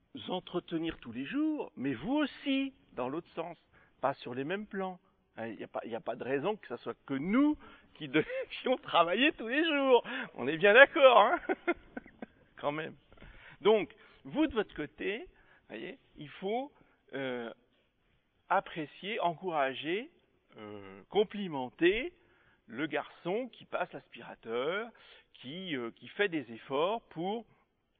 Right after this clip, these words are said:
justement, eh bien, aider, euh, à, qui, à soulager un peu les, les travaux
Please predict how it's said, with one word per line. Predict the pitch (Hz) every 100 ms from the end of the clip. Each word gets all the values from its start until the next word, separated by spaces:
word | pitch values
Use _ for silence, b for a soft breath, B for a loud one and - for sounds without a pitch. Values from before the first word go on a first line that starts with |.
| _ _ -
justement, | 170 117 - 113 156 185 b b b b
eh | - 104
bien, | 127 170 -
aider, | 170 120 156 196 254 - b b -
euh, | 131 123 117 110 107 104 101 101 101 - - -
à, | - - _
qui, | - 123
à | 127
soulager | - 202 190 170 135 160 226 294
un | 139 113
peu | 143 202
les, | 240 147 131
les | 107 107
travaux | - 113 156 262